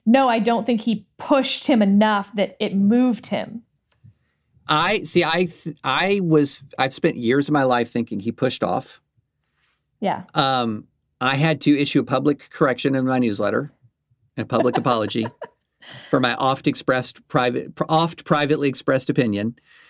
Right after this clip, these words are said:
Speaker 2: Um, I think that they're correct that all of Russell's momentum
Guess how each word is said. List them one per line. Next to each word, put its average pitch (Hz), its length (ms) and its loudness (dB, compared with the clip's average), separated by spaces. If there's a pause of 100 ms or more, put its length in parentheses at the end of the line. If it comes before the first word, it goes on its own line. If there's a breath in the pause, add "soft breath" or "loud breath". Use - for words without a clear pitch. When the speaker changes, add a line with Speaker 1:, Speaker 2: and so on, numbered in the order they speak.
(260 soft breath)
Speaker 2:
Um, 135 520 0 (260)
I 151 160 2
think 180 380 0
that 131 160 0
they're 131 200 0
correct 135 500 -2
that 120 200 -2
all 156 400 4
of 147 140 -2
Russell's 131 680 -2 (260)
momentum 117 840 0